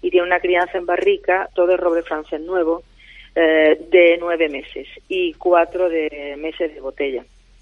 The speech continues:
de afinamiento, eh, de crianza en botella. Y el otro es Monticara, que es cien por cien moscatel, eh, de Alejandría, de la Alta Axarquía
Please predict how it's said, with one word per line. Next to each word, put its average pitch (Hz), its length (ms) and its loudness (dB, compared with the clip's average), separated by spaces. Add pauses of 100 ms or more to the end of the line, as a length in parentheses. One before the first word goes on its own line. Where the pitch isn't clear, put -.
(140)
de 156 100 -6
afinamiento, 147 680 -6
eh, 139 180 -8
de 131 80 -8
crianza 151 360 -6
en 143 80 -12
botella. 131 360 -6 (840)
Y 165 100 4
el 170 120 8
otro 208 340 2
es 185 220 -8
Monticara, 202 680 -2 (580)
que 170 220 2
es 185 60 0 (100)
cien 202 240 -2
por 170 260 0
cien 185 260 -2
moscatel, 180 960 2
eh, 170 760 -2 (340)
de 175 260 2
Alejandría, 208 800 2 (180)
de 156 260 2
la 147 220 0
Alta 165 220 -2
Axarquía 254 520 -4